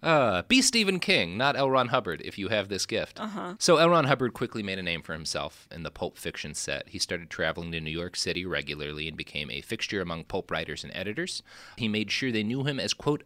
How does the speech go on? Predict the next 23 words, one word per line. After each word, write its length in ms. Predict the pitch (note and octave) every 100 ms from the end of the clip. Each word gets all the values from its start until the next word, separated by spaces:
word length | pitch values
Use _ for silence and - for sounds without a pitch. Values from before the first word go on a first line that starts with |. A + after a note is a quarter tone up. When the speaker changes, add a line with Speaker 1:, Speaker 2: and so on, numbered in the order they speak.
| -
Speaker 1:
"a 80 | G#2
real 360 | G2+ D3 D3+ D3
character." 600 | - E3 C#3+ - - -
He 160 | - G2+
p-, 180 | - - _
portrayed 340 | B2+ - D#3+ C#3+
himself 340 | C3 C3 A#2+
as 140 | F#2+
a 80 | F2+
badass 680 | E2+ A#2 B2 G#2+ A2 - - -
who, 200 | G2 F2
despite 360 | F2+ - G2+
his 200 | G2+ F2+ E2
young 220 | G2+ A#2
age, 280 | E2 E2+ -
had 120 | F2
lived 160 | F2
a 40 | F2+
life 220 | E2+ F2
full 180 | - D3
of 140 | B2
death-defying 600 | C3+ C3 C#3 - G#2+ G#2
adventures. 500 | G2+ B2+ C3 - -